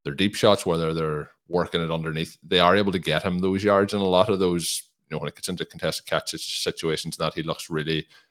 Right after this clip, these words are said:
impressive. I feel like maybe the time with him as the sole wide receiver one on the team may have maybe given him a little bit more confidence. And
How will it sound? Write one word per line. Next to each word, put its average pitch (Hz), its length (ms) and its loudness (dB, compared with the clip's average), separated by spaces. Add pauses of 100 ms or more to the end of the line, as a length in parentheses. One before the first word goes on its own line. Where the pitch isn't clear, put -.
(140)
impressive. 82 520 2
I 98 100 6
feel 110 200 2
like 92 320 0 (840)
maybe 98 420 4
the 123 100 2
time 107 640 2
with 90 180 -4
him 95 340 -2
as 95 260 -2
the 87 80 -8
sole 85 640 -2 (240)
wide 85 200 2
receiver 85 320 -6
one 80 260 -2
on 98 60 -2
the 107 80 0
team 101 300 -4
may 82 180 0
have 87 240 -4 (120)
maybe 87 200 -2
given 87 180 -2
him 85 120 -2
a - 20 -2
little 82 180 -2
bit 82 140 -4
more 85 140 -4
confidence. 85 560 -4
And 76 180 -8